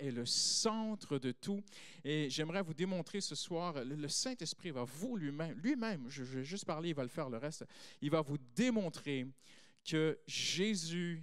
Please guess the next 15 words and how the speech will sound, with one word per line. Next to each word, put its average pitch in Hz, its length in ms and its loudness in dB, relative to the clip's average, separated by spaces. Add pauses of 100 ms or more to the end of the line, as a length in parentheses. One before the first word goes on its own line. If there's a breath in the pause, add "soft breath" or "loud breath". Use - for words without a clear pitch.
(240)
est 147 140 0
la 127 140 -4
sagesse 160 720 2
de 127 140 0
Dieu. 117 520 0 (460 loud breath)
Et 139 80 0
la 143 140 2
sagesse 202 880 2
de 156 80 -2
Dieu 151 480 0
a 139 140 0
été 127 320 -2 (320)
déployée 165 960 2 (320 soft breath)
à 143 100 2
la 127 160 -2